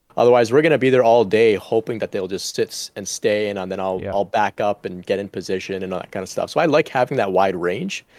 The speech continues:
Speaker 1: It gives me, uh, like, this, this real superpower where I can, I can capture something no matter what the dog is doing, as long as they're in general, generally speaking, somewhere on the backdrop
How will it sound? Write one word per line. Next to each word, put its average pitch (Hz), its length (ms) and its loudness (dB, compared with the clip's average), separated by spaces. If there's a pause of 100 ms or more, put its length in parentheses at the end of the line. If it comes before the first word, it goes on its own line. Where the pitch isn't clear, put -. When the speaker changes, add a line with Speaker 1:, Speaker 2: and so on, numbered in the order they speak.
(300)
Speaker 1:
It 107 140 -4
gives 123 220 0
me, 139 380 2
uh, 101 380 4
like, 95 260 -2
this, - 240 -10 (120)
this 113 200 -8
real 123 580 2 (1000)
superpower 104 720 0
where 95 160 0
I 95 100 -2
can, 95 400 -12
I 101 100 -10
can 95 200 -14 (100)
capture 127 340 -6
something 95 540 -2
no 92 60 -4
matter 95 200 -2
what 92 220 -4
the 98 80 -2
dog 90 260 2
is 82 120 -10
doing, 104 180 -2
as 123 140 -2
long 170 180 2
as 170 80 2
they're 160 160 4
in 110 160 0
general, 107 320 0
generally 127 360 0
speaking, 123 360 -8
somewhere 123 340 0
on 107 60 0
the 98 80 -2
backdrop 98 540 0